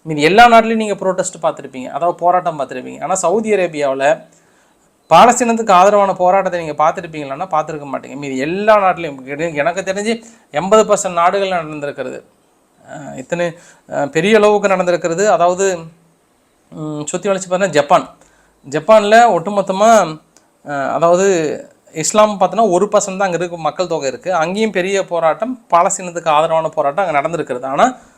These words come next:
சவுதி அரேபியாவுல நடந்திருக்கா அப்படின்னா நடக்கல.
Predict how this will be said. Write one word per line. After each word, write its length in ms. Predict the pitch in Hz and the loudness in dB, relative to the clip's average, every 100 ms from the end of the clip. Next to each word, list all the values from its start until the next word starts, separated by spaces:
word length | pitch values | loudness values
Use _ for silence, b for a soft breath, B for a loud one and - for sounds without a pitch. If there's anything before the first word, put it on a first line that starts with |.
| b - | b -4
சவுதி 500 | - 190 269 262 240 | 4 6 6 6 6
அரேபியாவுல 460 | 220 208 202 185 | 6 4 2 2
நடந்திருக்கா 640 | 156 151 151 131 131 123 - _ _ _ _ - | 0 -4 -6 0 2 2 -2 _ _ _ _ -16
அப்படின்னா 220 | 123 185 180 | -8 -6 -6
நடக்கல. 280 | - 110 | -8 -12